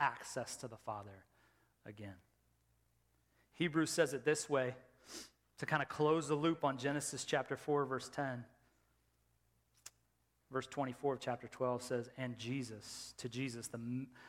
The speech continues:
uh, mediator of the new covenant, and to s-, uh, the sprinkled blood that speaks a better word than the blood of Abel."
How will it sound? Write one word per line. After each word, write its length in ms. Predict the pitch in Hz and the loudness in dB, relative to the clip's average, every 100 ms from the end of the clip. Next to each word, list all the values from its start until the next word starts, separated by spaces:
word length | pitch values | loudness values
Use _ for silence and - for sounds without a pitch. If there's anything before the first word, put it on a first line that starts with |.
| - | 2
uh, 160 | 135 123 147 | 2 2 0
mediator 680 | 151 196 202 180 180 180 | 2 4 6 6 8 6
of 520 | 170 160 165 156 127 127 | 6 8 8 4 -2 -2
the 80 | |
new 160 | 143 151 | 0 0
covenant, 720 | - 165 151 147 135 - - - _ _ _ - | 2 2 2 0 -4 -6 -18 -20 _ _ _ 0
and 100 | 165 | 2
to 80 | 165 | 2
s-, 320 | - - - - - | 2 2 -2 -6 4
uh, 80 | 160 | 6
the 160 | 151 151 | 6 4
sprinkled 720 | - - 202 208 220 180 143 | 0 4 4 8 6 6 2
blood 320 | 170 180 185 | 4 6 6
that 180 | 160 - | 4 2
speaks 640 | - - - 220 240 247 - | -4 -4 0 0 0 -2 2
a 100 | 185 | 2
better 540 | 151 123 170 185 185 | 2 4 6 6 2
word 600 | 160 147 151 147 135 110 - _ _ _ _ _ _ _ _ _ - | 2 2 4 4 2 -4 -14 _ _ _ _ _ _ _ _ _ -4
than 100 | 131 | -2
the 80 | 127 | 0
blood 240 | 120 120 | 0 0
of 100 | 117 | -2
Abel." 300 | 104 98 98 | -10 -16 -18